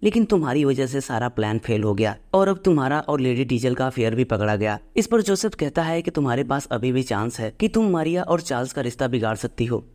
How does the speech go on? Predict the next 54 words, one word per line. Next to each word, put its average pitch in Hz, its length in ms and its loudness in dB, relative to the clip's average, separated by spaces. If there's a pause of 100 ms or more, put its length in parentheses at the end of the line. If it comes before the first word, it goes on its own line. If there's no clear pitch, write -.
वो 208 80 6
कहता 214 280 2
है 220 100 4
कि 226 80 0
तुम 208 200 0
अपने 185 280 0
नौकर 120 400 -2 (220)
स्नेक 214 360 0
से 220 140 2
बोलो 127 380 0 (200)
कि 247 100 4
इस 220 240 2
बात 180 260 0
की 202 140 0
अफवाह 139 320 0
फैला 117 300 -2
दे 120 180 -4 (300)
कि 226 60 4
चार्ल्स 220 340 2
ने 226 80 2
तुमसे 175 300 2
शादी 139 300 0
करने 127 280 0
की 139 100 -2
इच्छा - 240 -4
जताई 117 320 0
थी - 360 -6
और 214 180 4
वो 208 120 2
अंदर 160 340 2
ही 175 80 4
अंदर 147 220 2
तुम्हें 135 280 2
भी 139 60 2
पसंद 123 340 -2
करता 113 260 -2
है 117 300 -4 (260)
और 208 140 4
इस 214 160 0
अफवाह 165 320 0
से 185 140 -2
मारिया 135 360 0
और 143 180 -2
चार्ल्स 120 300 -2
का 143 100 -4
रिश्ता 127 260 -4
बिगड़ 117 260 -2
जाएगा। 113 400 -2 (280)
अब 190 120 2
दोस्तों, 214 280 2
सर 180 200 2
ओलिवर 127 420 0
और 139 200 -4
चार्ल्स 110 420 -2